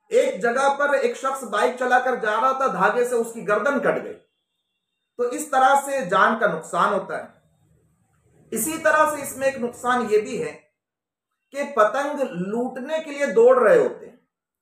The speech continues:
और लूट मार, डाका, डाका डालना, लूटना,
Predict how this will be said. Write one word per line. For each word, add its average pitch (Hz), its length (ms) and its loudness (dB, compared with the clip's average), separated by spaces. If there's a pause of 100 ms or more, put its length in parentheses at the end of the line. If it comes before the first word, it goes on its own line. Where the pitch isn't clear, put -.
(500)
और 233 140 0
लूट 240 440 -4
मार, 247 800 2 (600)
डाका, 226 720 2 (960)
डाका 165 380 0
डालना, 214 880 2
लूटना, 233 880 0